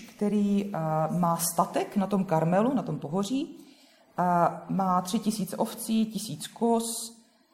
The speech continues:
a jmenuje se Nábal. A jeho žena se jmenuje Abigail. A je tam řečeno, že ta žena byla velmi rozumná, krásného vzezření,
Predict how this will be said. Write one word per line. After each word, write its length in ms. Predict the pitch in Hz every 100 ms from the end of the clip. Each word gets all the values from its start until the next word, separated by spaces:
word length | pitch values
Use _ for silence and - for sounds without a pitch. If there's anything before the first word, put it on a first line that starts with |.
| _ -
a 100 | 180
jmenuje 380 | 190 226 247 240
se 160 | 240 214
Nábal. 680 | 165 196 190 135 113 - - - _ _ _ - _ _ _ _
A 60 | 170
jeho 180 | 262 302
žena 500 | 226 240 254 247 247 -
se 100 | 196
jmenuje 320 | 190 180 175
Abigail. 600 | 156 151 175 143 113 107 - - _ _ _ _ _ _ _ _ _ _ _ _ - - - - - _ _
A 440 | 185 185 180 180 - - - - -
je 100 | 294
tam 140 | 339
řečeno, 320 | 269 269 262
že 100 | 240
ta 360 | 233 233 214 -
žena 260 | 175 226 226
byla 180 | 208 208
velmi 240 | 202 170
rozumná, 680 | 147 185 208 233 226 220 220
krásného 560 | 208 185 202 208 208
vzezření, 1000 | 160 143 156 165 214 220 226 220 - -